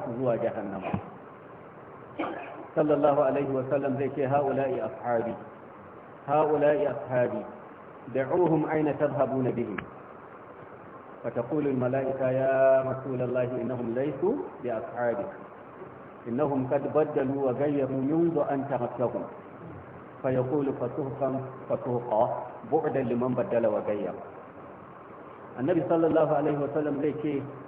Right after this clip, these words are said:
"Waɗanda kuke kora wannan za ku kai jahannama, mutane na ne, mutane na ne, mutane na ne." Sai su amsa masa da cewa, "A'a,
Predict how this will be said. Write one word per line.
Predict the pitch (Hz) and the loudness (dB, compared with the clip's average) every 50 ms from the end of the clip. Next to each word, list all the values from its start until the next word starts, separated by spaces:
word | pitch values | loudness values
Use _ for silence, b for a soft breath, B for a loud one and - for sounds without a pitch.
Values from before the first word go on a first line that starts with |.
| - - - - - - - - - - - | -16 -16 -16 -16 -18 -18 -18 -18 -12 -4 0
"Waɗanda | 156 185 202 196 175 160 147 156 | 0 4 4 4 4 4 4 2
kuke | 180 175 180 160 147 123 | 2 2 4 4 4 4
kora | - 170 170 160 160 151 | 4 4 4 6 6 6
wannan | 143 151 151 143 147 147 147 | 6 6 6 4 2 2 4
za | 156 160 151 | 4 4 4
ku | - - - | 2 0 0
kai | 151 143 139 | 0 0 0
jahannama, | 160 156 147 151 147 147 156 151 | 0 0 0 2 0 0 0 0
mutane | 147 147 180 185 - 180 165 151 139 143 147 143 | 0 0 0 0 2 2 2 2 2 0 0 0
na | 151 151 147 | 0 -2 -2
ne, | - 123 123 - - - - 175 | -2 -4 -4 -8 -12 -10 -4 -2
mutane | 175 180 196 185 170 156 151 156 156 | 0 2 4 6 6 6 4 4 2
na | 156 160 156 156 | 0 0 0 0
ne, | 151 131 - | 0 -2 -2
mutane | 285 - - 147 120 117 117 113 | -2 0 2 2 2 2 0 0
na | 110 110 104 | -2 -2 -4
ne." | 95 - - - - - - - - - - - - - - - - - - - - - - - - - | -6 -8 -12 -14 -16 -16 -16 -16 -18 -18 -16 -14 -14 -14 -14 -14 -16 -16 -18 -18 -18 -18 -18 -14 -6 -4
Sai | 160 | -2
su | 170 160 160 | 0 0 2
amsa | 160 170 185 196 - 202 180 165 | 2 2 2 2 4 4 4 4
masa | 160 170 - 165 151 | 4 2 2 0 -2
da | 135 135 127 | -2 -4 -4
cewa, | 131 170 170 147 151 156 151 151 156 151 | 0 2 4 6 6 6 6 4 2 2
"A'a, | 156 180 185 190 185 190 | 2 4 6 6 6 6